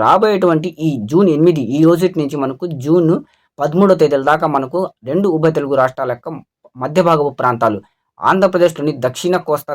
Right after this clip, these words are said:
దగ్గర నుంచి దక్షిణ రాయలసీమ, మధ్యాంధ్ర ప్రాంతాలకి భారీగా వర్షాలు అనేవి మనకు రాబోయే రోజుల్లో ఉంటున్నాయి. అంటే ఈ రోజుటి నుంచి మనకు జూన్ పన్నెండో తేదీ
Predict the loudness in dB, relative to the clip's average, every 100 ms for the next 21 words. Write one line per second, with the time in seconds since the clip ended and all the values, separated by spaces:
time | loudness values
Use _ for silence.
0 | -8 -4 -2 0 -2 -4 -6 -6 -4 -4
1 | 0 0 0 -4 -8 -2 -2 -4 -8 -4
2 | -2 -2 -2 -4 -4 -2 -4 -6 -12 -14
3 | -2 0 2 2 0 0 -4 -4 -4 -6
4 | -6 -10 _ _ -10 -6 -2 0 2 2
5 | 0 0 0 0 -2 -4 -4 -6 -8 -8
6 | -6 -4 0 0 0 -2 -6 -4 -4 -4
7 | -8 -6 -4 -4 -2 -4 -2 -4 -4 -4